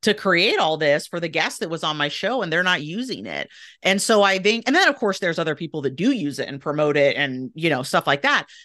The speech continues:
And who do you think that host remembers? Who do you think that host refers more? Who do you think that host thinks about or potentially even brings on again? Shocker, spoiler alert, it's the people that are actually sharing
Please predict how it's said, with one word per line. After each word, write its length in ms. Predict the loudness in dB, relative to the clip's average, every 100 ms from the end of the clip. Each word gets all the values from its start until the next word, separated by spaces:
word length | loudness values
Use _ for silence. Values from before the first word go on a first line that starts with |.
| _ _
And 140 | 0 4
who 180 | 4
do 80 | 4
you 120 | 2
think 260 | 0 0 0
that 200 | -2 -4
host 340 | -6 -6 -6
remembers? 720 | -4 -2 -2 -4 -12 -16 -18 -20 _ -2
Who 100 | 0
do 80 | 2
you 140 | 2
think 220 | 2 0
that 180 | 0 -2
host 440 | 0 0 0 -4 -10
refers 600 | -12 -2 0 2 2 -2
more? 400 | -8 -10 -12 -16 _ -20 _
Who 160 | 2 4
do 80 |
you 140 | 2 0
think 220 | -2 -2
that 180 | -2 -2
host 360 | -4 -4 -4 -4
thinks 300 | -2 -2 -2
about 240 | 0 0
or 60 | 0
potentially 440 | -4 -6 -6 -4
even 220 | -4 -4 -4
brings 240 | -4 -4
on 180 | -4 -4
again? 440 | -2 -2 -4 -12 -18 _ _ _ _ -4
Shocker, 640 | 2 2 2 -2 -2 -8 -6
spoiler 460 | 2 4 6 4
alert, 340 | 4 2 -2 -2
it's 160 | -4 -4
the 100 | -4
people 260 | -4 -2
that 120 | 0 2
are 40 |
actually 420 | 2 -2 -6 -10
sharing 640 | -6 -2 -2 -2 -6 -10